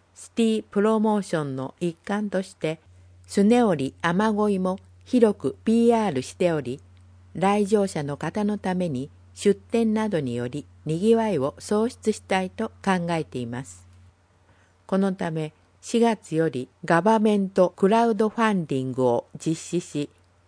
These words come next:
スネオリ雨乞いの開催及びにぎわい創出の費用を募る予定です。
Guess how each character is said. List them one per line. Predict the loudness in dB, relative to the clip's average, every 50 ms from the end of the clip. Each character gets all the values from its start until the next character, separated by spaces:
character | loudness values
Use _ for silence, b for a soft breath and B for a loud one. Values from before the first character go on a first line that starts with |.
| _ _ _ _ _ _ _
ス | -8 -4 0
ネ | 2 4 4 4
オ | 4 4
リ | 2 0 -2 -4 -2
雨 | -2 0 2 2 2 2
乞 | 0 0 0 0 0
い |
の | -2 -2 -4 -6 -6 -12 _
開 | -8 -4 -2 -2 -2
催 | -4 -4 -6 -4 -2 -2 -2 -4 -6 -10 _ _ _ _
及 | -2 0 2 2 2 2 2
び | 0 -2 -4 -4 -8 _ _
に | -4 -2 -2 -2
ぎ | 0 2 2 2
わ | 2 2 0
い | -2 -4
創 | -6 -6 -2 -2 0 0 -2
出 | -4 -8 -12 -8 -4 -2
の | -2 -2
費 | -2 -4 -4 -2 0
用 | 2 4 4 4
を | 2 0
募 | -2 -6 -6 -4 -2 -2 -2
る | -2 -4 -4 -2
予 | -2 -4 -2
定 | -2 -2 -2 0 0 -2
で | -2 -4 -6
す。 | -6 -10 -20 -20 -20